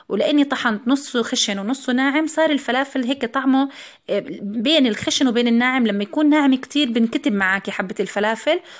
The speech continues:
ولما يكون خشن كتير بتفشكل معاكي اثناء القلي، وكمان بتجعكم بسنانكم وانتوا بتاكلوه نفسه لانه عبارة عن حمص.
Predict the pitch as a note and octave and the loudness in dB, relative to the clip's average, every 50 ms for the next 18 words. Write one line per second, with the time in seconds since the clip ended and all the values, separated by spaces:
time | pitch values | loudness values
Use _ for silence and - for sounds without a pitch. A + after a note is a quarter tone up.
0 | - _ - G#3+ A3 B3+ D#4+ F4+ F4 D4+ - - C#4+ C4+ B3 A#3 - - D4+ - | -20 _ -6 -2 0 0 2 2 0 0 0 0 0 2 2 0 0 -2 -2 2
1 | - C#4 C#4 C#4 - - C#4 C#4+ C#4+ D4 C#4+ - - - - - - G3+ - - | 2 2 2 0 0 -2 0 0 0 0 -4 -8 -20 -20 -16 -10 -10 -8 -4 -2
2 | D#4+ - - - C#4 A#3 A3 G#3 F#3+ F#3+ F#3 - G3 F#3 - - B3+ D4 D4 C#4+ | -2 -2 -2 -2 0 0 2 2 0 0 -2 -4 -6 -6 -4 -2 0 0 0 0
3 | C#4+ B3+ C#4 C#4 C#4 D#4+ F4 - - - - - - A3+ - B3 B3+ C#4+ C#4 C4+ | 0 0 0 2 0 0 -2 -4 -10 -20 -20 -14 -10 -4 0 2 4 4 4 4
4 | C4+ D#4 D4 B3 C#4+ B3+ B3 B3 - C4+ C4+ C4+ C4+ A3 G#3+ - - B3 B3+ C4 | 2 2 0 2 2 0 0 0 0 2 2 2 2 2 0 -2 0 0 0 0
5 | A#3+ B3 A#3 G3+ A3 A#3+ A#3 A#3 - - G#3 G3+ - A#3+ C4 B3 A3+ G3+ - - | 0 -2 -2 0 0 0 0 -2 -4 -4 -6 -4 -2 0 0 0 0 0 -2 -2
6 | A#3 G3+ - G#3 A3 G#3+ G3+ G#3+ A#3 B3+ A#3+ F#3+ G3 G3 - - A3+ G3+ F3 F3 | -2 -2 0 0 -2 0 0 0 0 0 0 0 -2 -2 -4 -6 -6 -4 -4 -6
7 | F3+ - - - | -8 -12 -16 -20